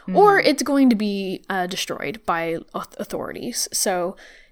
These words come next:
Speaker 1: you are harming that animal by trying to help it, and that might be a really hard pill for some people to swallow, um, but it's really important that people know that.
Speaker 2: Mm-hmm.
Speaker 1: And even if you're, you know, kind of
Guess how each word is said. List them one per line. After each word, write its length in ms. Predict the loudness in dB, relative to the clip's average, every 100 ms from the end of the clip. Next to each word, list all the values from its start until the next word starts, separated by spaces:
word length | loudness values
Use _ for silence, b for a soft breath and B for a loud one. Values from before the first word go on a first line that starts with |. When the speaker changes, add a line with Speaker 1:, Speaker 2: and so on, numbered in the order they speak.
| B
Speaker 1:
you 160 | 0
are 140 | 0 -2
harming 460 | -2 0 4 4
that 180 | 4 0
animal 340 | -6 -6 -6 -6
by 120 | -8
trying 320 | -8 -10 -10
to 80 | -10
help 260 | -10 -10
it, 160 | -8 -8 -6
and 120 | -4
that 140 | -2
might 300 | 0 0 0
be 320 | 0 0 0
a 80 | 0
really 240 | 0 0 0
hard 280 | 0 -2
pill 220 | -2 -4 -4
for 160 | -6
some 160 | -4 -4
people 320 | -4 -4 -2
to 80 | -2
swallow, 560 | -4 -4 -2 0 -2 -4 B B B B
um, 440 | -2 0 -2 -4 -6
but 480 | -2 0 0 -4 _ _
it's 180 | -8 -4
really 320 | 0 2 4
important 420 | 2 0 -4 -4 -4
that 300 | -4 -4 -8 _ -10
people 260 | -8 -6
know 100 | -8
that. 260 | -6 -6 -6 B B B B B B B B -12
Speaker 2:
Mm-hmm. 380 | -10 -10 -10 -14 -18 b _ -2
Speaker 1:
And 420 | 0 2 0 0
even 280 | 2 2 4
if 300 | 2 0 -8
you're, 640 | -4 -2 0 0 -2 -4 -10 _ _
you 80 | -4
know, 160 | -4 -6
kind 240 | -8 -6
of 160 | -6